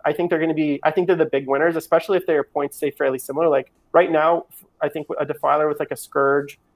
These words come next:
and an autocannon is, like, a hundred forty-four points. Like, it's dirt cheap. Um, so three of those for, like,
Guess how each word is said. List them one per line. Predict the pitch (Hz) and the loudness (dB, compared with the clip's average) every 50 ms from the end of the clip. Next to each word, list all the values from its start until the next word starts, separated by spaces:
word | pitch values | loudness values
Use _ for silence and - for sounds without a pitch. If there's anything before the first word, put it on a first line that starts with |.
| _ _ - | _ _ -2
and | 151 143 139 | 0 2 2
an | 135 127 | 2 2
autocannon | - 131 139 147 147 - 180 170 170 151 | 2 2 0 0 0 0 0 0 0 0
is, | 135 | -2
like, | 139 127 | -2 -4
a | - | -4
hundred | - 156 151 151 147 - | -6 -6 -4 -4 -6 -2
forty-four | - 151 139 139 - 135 | -2 -2 0 0 -2 -4
points. | - - - 139 147 - | -2 -2 -2 -2 -2 -2
Like, | 151 139 | -4 -6
it's | 139 127 - | -6 -8 -2
dirt | - - 151 147 151 | 0 2 2 2 0
cheap. | - - 151 143 - - _ _ _ _ _ _ _ _ | -4 -6 -6 -6 -8 -12 _ _ _ _ _ _ _ _
Um, | - 143 135 135 135 131 127 131 127 127 - _ | 2 4 4 4 4 2 0 -2 -6 -10 -14 _
so | - 170 | -4 -4
three | 156 - - 170 190 | -4 -2 2 4 4
of | 185 151 | 4 4
those | 131 135 131 151 185 214 240 - - | 2 2 2 2 2 0 0 -4 -12
for, | - - 160 147 | -6 -4 -2 0
like, | 139 143 135 127 127 - | 2 2 2 0 -2 -8